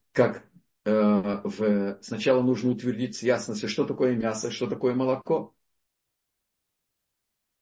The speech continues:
А лишь затем приступить к изучению законов запрета их смешения.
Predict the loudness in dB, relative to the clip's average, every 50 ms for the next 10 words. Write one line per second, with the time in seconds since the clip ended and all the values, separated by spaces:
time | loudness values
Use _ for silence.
0 | _ _ _ _ _ _ _ _ _ _ _ _ _ _ _ _ _ _ _ -4
1 | -2 4 4 4 4 4 2 0 4 4 4 4 4 2 0 -2 -2 -2 -2 -2
2 | -6 -6 -6 -6 -4 -4 -4 -2 0 0 2 0 2 2 0 2 2 2 2 2
3 | 0 0 -2 0 2 0 0 2 0 -2 -2 -4 -8 -8 -8 -8 -6 -8 -8 -10
4 | -12 -20